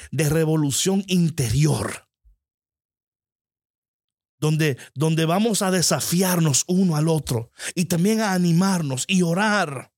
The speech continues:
Vamos a considerar cuidadosamente qué estamos poniendo en nuestros corazones, en nuestras mentes, porque esto va a determinar lo que se va a manifestar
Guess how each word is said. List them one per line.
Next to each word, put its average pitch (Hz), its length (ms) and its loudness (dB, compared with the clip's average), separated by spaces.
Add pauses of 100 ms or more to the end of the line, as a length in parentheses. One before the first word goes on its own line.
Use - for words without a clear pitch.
(1400)
Vamos 220 300 0
a 220 60 0
considerar 196 920 0 (260)
cuidadosamente 202 1160 0
qué 220 180 -2
estamos 208 440 0
poniendo 185 680 0 (300)
en 202 160 2
nuestros 165 260 -2
corazones, 117 680 0 (160)
en 220 200 0
nuestras 139 380 0
mentes, 135 520 0 (200)
porque 156 460 0
esto 170 420 0
va 160 240 0
a 165 160 0
determinar 156 800 2
lo 151 240 0
que 143 80 -4
se - 160 0
va 143 220 0 (200)
a 147 140 0
manifestar 143 840 0